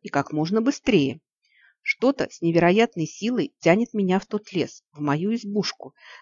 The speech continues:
Так тянет, что даже проникло в мой сон, чтобы донести, наконец, до бестолковой меня эту мысль.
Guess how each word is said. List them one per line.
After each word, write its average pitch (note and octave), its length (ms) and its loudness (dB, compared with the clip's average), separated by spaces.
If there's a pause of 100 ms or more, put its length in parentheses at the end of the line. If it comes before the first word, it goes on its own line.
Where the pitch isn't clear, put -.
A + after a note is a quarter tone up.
(160)
Так G#3 280 4
тянет, G3 480 2 (180)
что - 220 -6
даже A#3 240 2
проникло A3+ 500 0
в A3 80 -4
мой A3 220 2
сон, - 360 -4 (200)
чтобы D#3 320 -6
донести, D#3 440 -2
наконец, E3 600 2
до D#3+ 140 -2
бестолковой E3 640 -2
меня C#3 420 0
эту G#3+ 240 -4
мысль. - 400 -4